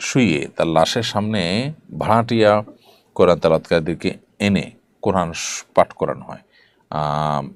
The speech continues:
হয়তো মনে করা হয় যে এটা তিনি শুনতে পান, এটা তার কোনো উপকারে আসবে, আহ, এবং তার সম্পদ থেকে বা তার আত্মীয়স্বজন, আহ, আহ, লোকজনকে, আহ,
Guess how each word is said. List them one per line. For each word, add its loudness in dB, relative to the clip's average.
হয়তো -4
মনে -4
করা 0
হয় -2
যে -8
এটা -6
তিনি -12
শুনতে -12
পান, -2
এটা -10
তার -8
কোনো -12
উপকারে -8
আসবে, -8
আহ, -4
এবং -4
তার 4
সম্পদ -6
থেকে -6
বা -4
তার -4
আত্মীয়স্বজন, -6
আহ, -10
আহ, -6
লোকজনকে, -2
আহ, -12